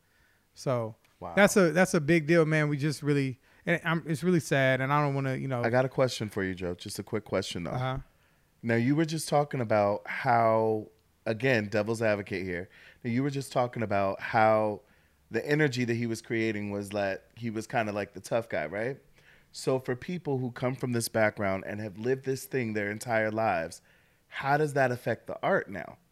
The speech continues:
Speaker 2: Does it, d-, does it mean that the art now becomes less honest?
Speaker 1: That,
Speaker 2: Like, you know,
Speaker 1: listen,
Speaker 2: like,
Speaker 1: but
Speaker 2: what if
Speaker 1: it,
Speaker 2: the
Speaker 1: but
Speaker 2: reality
Speaker 1: is it, but
Speaker 2: isn't
Speaker 1: is it
Speaker 2: that?
Speaker 1: honest?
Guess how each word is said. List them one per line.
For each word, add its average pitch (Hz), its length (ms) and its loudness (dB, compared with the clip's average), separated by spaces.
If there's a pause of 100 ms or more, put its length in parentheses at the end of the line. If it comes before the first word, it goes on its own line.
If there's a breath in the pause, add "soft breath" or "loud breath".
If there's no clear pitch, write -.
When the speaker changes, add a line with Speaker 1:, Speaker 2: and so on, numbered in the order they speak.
(640)
Speaker 2:
Does 120 200 4
it, 120 320 0
d-, 131 100 -2 (100)
does 135 240 2
it 135 100 0
mean 139 240 2
that 143 160 2
the 123 120 4
art 127 320 4
now 123 220 2
becomes 120 480 -4
less 104 340 -4
honest? 180 720 -2 (960 loud breath)
Speaker 1:
That, 196 160 4
Speaker 2:
Like, 131 240 4 (120)
you 180 100 -2
know, 233 80 4
Speaker 1:
listen, 226 260 4
Speaker 2:
like, 180 120 8
Speaker 1:
but 190 140 12
Speaker 2:
what 190 80 10
if 226 100 6
Speaker 1:
it, 202 100 2
Speaker 2:
the 185 40 4
Speaker 1:
but 185 100 10
Speaker 2:
reality 175 340 10
Speaker 1:
is 160 60 0
it, - 20 6
but 185 120 10
Speaker 2:
isn't 202 120 8
Speaker 1:
is 185 60 4
it 214 40 8
Speaker 2:
that? - 80 2
Speaker 1:
honest? 175 480 4